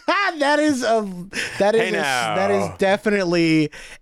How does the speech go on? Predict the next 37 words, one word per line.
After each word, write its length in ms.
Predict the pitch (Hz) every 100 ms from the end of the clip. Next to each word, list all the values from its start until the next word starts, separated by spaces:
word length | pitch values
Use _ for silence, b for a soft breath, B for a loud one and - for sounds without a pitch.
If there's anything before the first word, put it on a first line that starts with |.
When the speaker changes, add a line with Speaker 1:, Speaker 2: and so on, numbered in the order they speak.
| -
Speaker 1:
a 600 | 165 160 147 147 143 139
collection 560 | 123 160 151 143 - 131
of 140 | 117
words. 500 | 127 131 120 107 -
Speaker 2:
Yes. 520 | - 107 92 87 - -
Speaker 1:
Hot 280 | - 214 262
new 160 | 262 247
Steam 360 | - 214 220
shooter 420 | 208 208 180 175
is 160 | 160 151
the 120 | 131
first 320 | 127 160 170
good 240 | - 156 135
Battlefield 600 | 131 135 135 - 131 113
game 300 | 120 123 117
since 260 | - 113 -
twenty 300 | 131 123 123
sixteen. 580 | 123 107 - 120 110
It's 100 | 98
called 380 | - 139 123 123
BattleBit 680 | 113 147 214 214 156 165 190
Remastered. 880 | - 131 151 160 135 143 - 104 98 - _ _ -
Might 180 | 156 208
not 180 | 208
look 180 | 190 202 202
incredible, 800 | 156 175 151 151 151 151 151
but 180 | 151 139
it's 120 | 143
one 100 | -
of 60 | 160
the 60 | 147
best 300 | 156 165 151
online 340 | 170 170 160
shooters 340 | 151 160 147 143
of 60 |
twenty 220 | - 147
twenty-three. 480 | 135 131 120 104 90